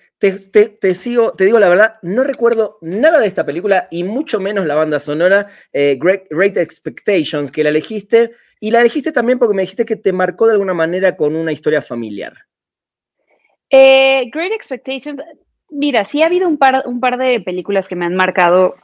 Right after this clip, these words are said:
Speaker 2: a nivel familiar. Great Expectations es mi película favorita de todos los tiempos.
Speaker 1: Bien.
Speaker 2: Con esta me enamoré del cine.
Speaker 1: O sea, cualquier
Speaker 2: Eh,
Speaker 1: encuesta que hagan, esta es tu número uno.
Speaker 2: Esta es
Speaker 1: Bien.
Speaker 2: mi número uno.
Speaker 1: Bien.
Speaker 2: Es, eh, un, creo que, en primer lugar, porque así descubrí,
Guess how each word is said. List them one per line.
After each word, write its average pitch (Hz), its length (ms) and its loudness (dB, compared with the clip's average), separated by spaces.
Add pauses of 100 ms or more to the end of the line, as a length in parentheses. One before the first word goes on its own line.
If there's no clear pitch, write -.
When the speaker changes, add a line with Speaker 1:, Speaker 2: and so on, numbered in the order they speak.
(240)
Speaker 2:
a 165 180 2
nivel 180 300 0
familiar. 180 540 0
Great 262 220 4
Expectations 220 640 0
es 208 120 2
mi 220 120 4
película 185 400 2
favorita 175 520 -2 (100)
de 185 120 -2
todos 196 240 0
los 170 140 -6
tiempos. - 380 -12
Speaker 1:
Bien. 156 180 4
Speaker 2:
Con 214 80 2
esta 233 200 0
me 220 100 0
enamoré 185 380 0
del 185 180 -2
cine. 208 440 -2
Speaker 1:
O 160 60 -2
sea, 175 140 0
cualquier 233 360 4
Speaker 2:
Eh, 226 280 6
Speaker 1:
encuesta 214 300 2
que - 80 -14 (340)
hagan, 233 120 2 (160)
esta 233 300 0
es 190 80 -10
tu 170 120 -2
número 185 320 2
uno. 117 280 -4 (580)
Speaker 2:
Esta 247 260 -2
es 247 60 0
Speaker 1:
Bien. 208 120 4
Speaker 2:
mi - 60 -4
número 190 240 0
uno. 190 240 -4 (240)
Speaker 1:
Bien. 226 240 2
Speaker 2:
Es, - 300 -8
eh, 214 240 -2
un, 208 240 -8 (240)
creo 254 220 2
que, 294 160 0 (280)
en 247 140 0
primer 302 240 2
lugar, 349 340 2
porque 226 220 -4
así 226 300 -6
descubrí, 214 600 -4